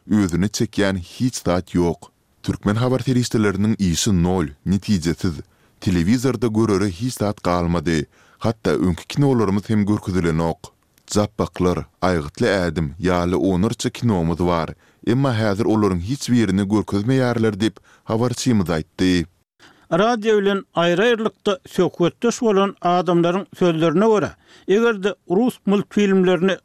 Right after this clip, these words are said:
Speaker 2: tomoşa etmeseler, türkmen telewizionyasynda hatda çağalar üçin hem görere zat ýok. Başga welaýatlardaky ýagdaý bilenmok. Ýöne Lewapda agşamlaryny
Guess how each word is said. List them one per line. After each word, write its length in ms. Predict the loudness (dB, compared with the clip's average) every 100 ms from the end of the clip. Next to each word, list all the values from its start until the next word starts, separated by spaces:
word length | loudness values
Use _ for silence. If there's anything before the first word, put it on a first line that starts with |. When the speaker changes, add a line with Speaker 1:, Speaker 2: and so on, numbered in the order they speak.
| -2
Speaker 2:
tomoşa 380 | 2 2 2
etmeseler, 600 | 0 0 0 0 2 0 -2 -16 -10
türkmen 440 | 0 0 2 0 2
telewizionyasynda 960 | 2 2 2 2 2 2 2 2 0 -2
hatda 500 | -4 -4 -2 0 0
çağalar 520 | -2 0 2 2 0
üçin 320 | -2 -2 0 0
hem 220 | 0 -2 -2
görere 480 | 0 2 4 2 0 -4 -2
zat 260 | 0 0 0
ýok. 200 | 0 0 -6 _ _ -20 -14 -2
Başga 280 | -2 0 0
welaýatlardaky 1040 | 2 2 2 0 0 -2 0 0 0 -4 -2
ýagdaý 500 | 0 2 2 0 2
bilenmok. 460 | 2 2 2 0 -4 _
Ýöne 360 | 2 2 2 0 -4 0
Lewapda 600 | 2 4 2 -2 -4 -4 _ -2
agşamlaryny 760 | 0 0 0 2 2 2 0